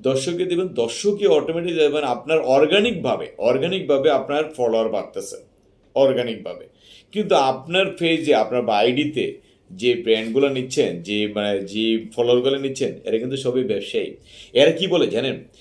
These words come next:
এরা বলে, for example, যে আপনি যখন বলেন যে, মানে, আহ, আপনি যখন বলেন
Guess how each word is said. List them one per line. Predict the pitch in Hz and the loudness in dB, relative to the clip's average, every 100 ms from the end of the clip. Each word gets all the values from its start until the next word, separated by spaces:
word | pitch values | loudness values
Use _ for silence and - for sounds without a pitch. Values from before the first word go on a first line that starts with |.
| - - | -20 -4
এরা | 123 160 | 4 4
বলে, | 165 135 107 349 - - - - | 4 2 0 -6 -14 -18 -20 -4
for | 165 160 | 2 2
example, | 147 156 127 120 - - _ - | 2 0 2 -2 -2 -10 _ -2
যে | 123 | 2
আপনি | 120 117 131 | 2 2 0
যখন | 135 135 143 | 0 0 0
বলেন | 123 131 131 | 2 2 2
যে, | 127 | 0
মানে, | 123 123 120 | 0 2 0
আহ, | 117 | -2
আপনি | 107 95 104 113 | -6 -4 -6 -4
যখন | 120 127 135 | -4 -4 -2
বলেন | 107 120 110 | 2 2 2